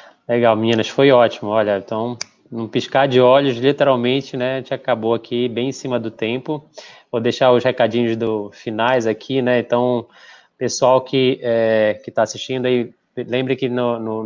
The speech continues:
na descrição aqui do, do vídeo tem um post sobre, sobre alimentos também. É, quem não tá inscrito no grupo do WhatsApp, se inscreva, tá,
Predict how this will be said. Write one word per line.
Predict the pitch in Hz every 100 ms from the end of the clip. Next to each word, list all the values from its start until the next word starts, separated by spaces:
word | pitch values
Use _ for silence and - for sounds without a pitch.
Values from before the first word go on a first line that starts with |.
| 110 107
na | 113
descrição | - 131 123 127
aqui | 117 -
do, | 117 113 107
do | 104 104
vídeo | 117 110 110
tem | 120 127 131
um | 120
post | - 120 127 -
sobre, | - 117 110 107 101 _ _ _
sobre | - 117 107 107 104
alimentos | 104 104 110 127 127 -
também. | 117 107 113 135 - - - - - -
É, | 117 113 113 113 113 110 107 -
quem | 135
não | 139
tá | 139
inscrito | 131 - 131 127
no | 117
grupo | 127 127
do |
WhatsApp, | 110 - 117 113 117 - _
se | -
inscreva, | 113 - 120 131 135 135
tá, | - 113 110 107 101